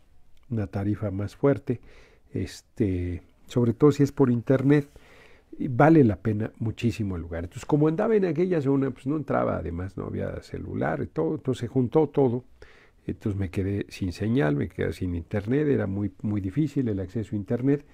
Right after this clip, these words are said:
Ya estuvieron dando guerra, estuvieron dando guerra, este, fuerte con el tema. Y hoy que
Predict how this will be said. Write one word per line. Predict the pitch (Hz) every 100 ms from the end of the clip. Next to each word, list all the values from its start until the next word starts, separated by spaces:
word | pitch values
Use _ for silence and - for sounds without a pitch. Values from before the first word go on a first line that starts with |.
| - - - - _ _
Ya | 208
estuvieron | 226 - 165 165 170
dando | 131 143 127
guerra, | 107 110 87 73 _ _ _ _ _
estuvieron | - - 117 127
dando | 120 120 113
guerra, | 104 107 104 107 -
este, | 98 90 - _ 101 90
fuerte | 87 - 113 104 104
con | - 107
el | 104 -
tema. | 127 98 87 - _ _ _ _ _ _ _ - _
Y | 123 120
hoy | 160 170 151 - - _ _ -
que | - 113 101 95 92 92 -